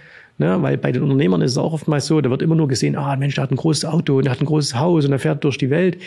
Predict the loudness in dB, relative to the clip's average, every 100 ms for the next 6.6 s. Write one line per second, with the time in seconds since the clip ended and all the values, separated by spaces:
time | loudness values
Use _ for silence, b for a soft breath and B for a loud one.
0 | B B B B -4 -2 0 0 0 2
1 | 2 2 2 2 0 0 -2 0 0 2
2 | 0 0 0 0 0 0 0 0 0 2
3 | 2 2 2 0 0 2 0 0 0 0
4 | 0 -2 -4 -2 0 2 2 2 0 2
5 | 0 0 0 0 0 0 0 -2 -4 -8
6 | -12 b b b -2 -2